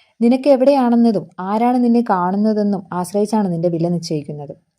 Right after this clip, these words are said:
പക്ഷെ നീ നിന്റെ വിലയെ മറ്റുള്ളവർ നോക്കിയാൽ മാത്രം അളക്കുന്നുണ്ടെങ്കിൽ നീ എപ്പോഴും ശൂന്യമായി പോകും."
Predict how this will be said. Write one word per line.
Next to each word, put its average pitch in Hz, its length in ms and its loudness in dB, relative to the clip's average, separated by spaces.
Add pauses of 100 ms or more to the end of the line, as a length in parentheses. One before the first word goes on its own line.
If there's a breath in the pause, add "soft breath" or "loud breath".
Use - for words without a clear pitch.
(400 soft breath)
പക്ഷെ 202 240 -4
നീ 226 220 4
നിന്റെ 269 240 2
വിലയെ 240 280 2
മറ്റുള്ളവർ 214 500 0
നോക്കിയാൽ 226 380 0
മാത്രം 185 440 -2
അളക്കുന്നുണ്ടെങ്കിൽ 175 800 -4 (320)
നീ 226 180 -2
എപ്പോഴും 233 320 0
ശൂന്യമായി 185 520 -4
പോകും." 151 300 -12